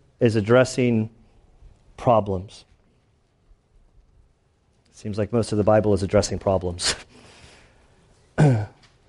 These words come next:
Church would be so much easier if, uh, church life, you know, uh, not the build, uh, would be so much easier if people weren't in it. But because there's people, we're all sinners <laughs> and we create problems, and thus doctrines are born to kind of keep us on track.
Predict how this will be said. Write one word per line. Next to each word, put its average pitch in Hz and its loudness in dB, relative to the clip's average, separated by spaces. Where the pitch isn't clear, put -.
Church 156 0
would 139 0
be 120 2
so - -2
much 123 0
easier 110 4
if, 101 -2
uh, 98 -2
church - 0
life, 117 2
you 131 -4
know, 139 2
uh, 95 -2
not 113 -2
the 107 -8
build, 110 -2
uh, 101 -4
would 113 -2
be 123 4
so 123 -2
much 127 0
easier 104 0
if 95 -6
people 147 0
weren't 92 -8
in 92 -8
it. 92 -6
But 127 4
because 131 0
there's 127 0
people, 123 0
we're 120 4
all 143 2
sinners 131 2
<laughs> - -
and 160 4
we 147 2
create 170 0
problems, 143 0
and 127 2
thus 143 4
doctrines 147 0
are 117 0
born 127 2
to 117 -2
kind 127 0
of 107 -4
keep 131 0
us 117 -2
on 107 0
track. 135 0